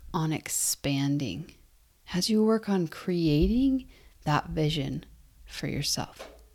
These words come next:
Okay, now you can open your eyes. You have a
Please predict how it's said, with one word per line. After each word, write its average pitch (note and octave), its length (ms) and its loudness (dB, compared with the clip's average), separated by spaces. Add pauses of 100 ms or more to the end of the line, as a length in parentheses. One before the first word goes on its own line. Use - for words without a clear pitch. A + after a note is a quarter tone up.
(1700)
Okay, C#3+ 200 0
now C3 120 2
you E3+ 120 4
can F#3+ 180 4
open D#3 240 2
your C#3+ 120 -2
eyes. B2 400 -6 (4000)
You F3+ 120 4
have F#3+ 560 6 (360)
a G#3 180 8